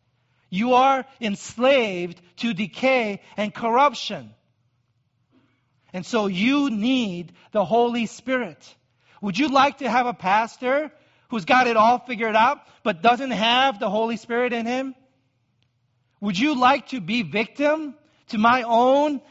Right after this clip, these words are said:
evil plans and devices? Would that be fun? No. Nobody wants that. I don't want that. I'm scared of myself. I have seen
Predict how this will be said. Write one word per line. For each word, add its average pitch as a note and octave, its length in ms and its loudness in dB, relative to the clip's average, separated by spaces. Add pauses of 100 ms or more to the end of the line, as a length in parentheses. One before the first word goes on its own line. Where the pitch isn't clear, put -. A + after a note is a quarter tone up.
(140)
evil C4 420 2
plans C4 600 -2
and B3+ 120 -2
devices? A#3+ 880 -4 (480)
Would G3 140 -6
that D4 260 0
be C#4+ 120 -2
fun? E4 540 0 (3750)
No. A3 560 -8 (460)
Nobody D4+ 560 2
wants F3+ 420 -4
that. C3 460 -14 (280)
I C4 240 0
don't C4+ 200 2
want F#3 240 -2
that. G3 120 -6
I'm D4 140 -2
scared D#4 380 -10
of D4+ 40 -8
myself. C#3 640 -14 (720)
I A3 200 0
have C4 160 -2
seen C#4 640 -6